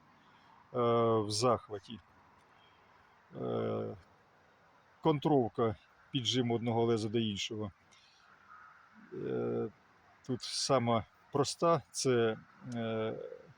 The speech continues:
гвинт і гайки, е, з дуже мілким шагом, прецизійна різьба. От, і, е, один раз підтягнувши одне лезо до іншого,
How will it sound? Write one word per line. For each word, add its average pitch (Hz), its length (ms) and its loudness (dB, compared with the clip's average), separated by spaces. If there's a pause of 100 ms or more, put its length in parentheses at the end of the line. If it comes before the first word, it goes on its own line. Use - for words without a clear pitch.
(800)
гвинт 127 400 2 (100)
і 131 100 0
гайки, 127 440 4 (640)
е, 117 500 -2
з - 280 -4
дуже 120 640 0 (520)
мілким 131 340 0
шагом, 151 440 2 (540)
прецизійна 120 680 0 (200)
різьба. 113 440 -2 (1300)
От, 120 220 -4 (120)
і, 143 600 6 (680)
е, 135 40 -10 (380)
один 135 320 4
раз 127 340 4 (100)
підтягнувши 123 600 0
одне 117 200 0
лезо 117 260 2
до 117 120 -2
іншого, 131 520 -2